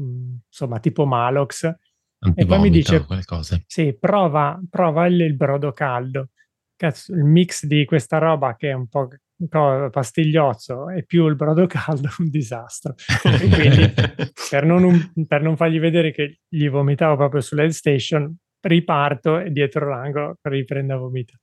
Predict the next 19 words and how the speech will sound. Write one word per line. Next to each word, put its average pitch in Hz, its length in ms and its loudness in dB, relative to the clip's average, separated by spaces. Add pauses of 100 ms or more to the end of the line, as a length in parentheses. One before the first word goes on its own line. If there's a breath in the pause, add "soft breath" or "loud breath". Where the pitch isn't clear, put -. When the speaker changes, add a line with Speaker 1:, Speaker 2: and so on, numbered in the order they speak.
(520)
Speaker 1:
Quindi 151 240 2
niente, 135 380 -2
e 156 280 -4
vado 135 360 -2
via 151 300 2
pensando 131 540 -2
che 127 220 -6
anche 139 380 -4
la 127 160 -2
classifica 135 580 -10
di 123 260 -14
categoria, 135 680 -6
che 120 160 -12
non 123 160 -10
vale 143 160 -2
un 135 120 0
cazzo, 127 520 -6
eh, 139 160 -2
di, 123 220 -10